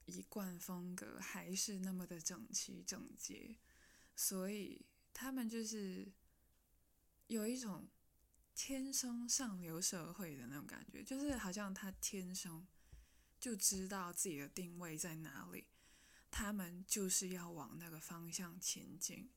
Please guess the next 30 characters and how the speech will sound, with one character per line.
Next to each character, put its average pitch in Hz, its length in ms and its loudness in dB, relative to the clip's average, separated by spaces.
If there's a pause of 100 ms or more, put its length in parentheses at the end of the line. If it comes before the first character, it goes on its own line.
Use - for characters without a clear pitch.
(340)
然 190 160 0
后 220 160 2
每 175 240 0
个 170 140 -4
阶 170 340 2
段 185 340 -6 (480)
都 196 300 2
是 185 380 2
有 170 260 -4
一 185 80 -2
种 190 260 -6 (280)
符 160 340 -2
合 170 380 -8 (360)
他 196 480 0
理 175 240 2
想 196 280 4
的 170 100 -8
境 170 320 0
界 165 240 -2
的 165 120 -4
那 175 220 -2
一 160 60 -4
种 - 280 -6 (640)
打 - 320 0
扮， - 240 -4 (1160)
他 269 140 0
的 226 140 2
外 196 420 0 (880)
表 - 400 -2 (640)
跟 190 520 -2